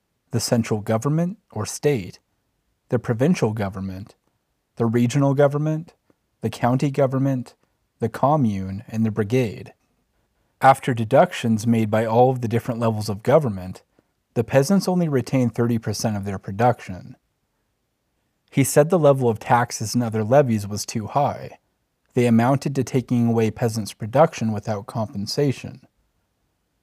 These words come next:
Mao stood on the side of the peasants, saying that the peasants had a right to guard what was theirs, and supported their action to falsify their production numbers.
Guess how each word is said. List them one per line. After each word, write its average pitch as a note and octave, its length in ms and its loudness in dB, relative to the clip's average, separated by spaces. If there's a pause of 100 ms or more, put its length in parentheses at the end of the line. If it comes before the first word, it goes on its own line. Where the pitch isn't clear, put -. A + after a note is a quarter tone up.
(340)
Mao C3 240 6
stood F#3 260 -2
on F3 100 4
the D3+ 100 2
side C3 280 4
of A#2 60 -2
the A2 80 -2
peasants, - 720 -2 (480)
saying C3+ 300 2
that C#3+ 120 -2
the - 80 -2
peasants A#2 400 -2
had A#2 140 -2
a A2 100 0
right A2+ 300 -4
to A#2+ 80 -6
guard A2 280 0
what G#2+ 140 -6
was G#2+ 200 -8
theirs, A#2 540 0 (400)
and B2+ 160 2
supported E3+ 500 4
their A2+ 140 2
action G#2+ 380 -2
to A2 80 -2
falsify A2+ 600 0
their G#2 160 -6
production G#2+ 560 -6
numbers. - 720 -4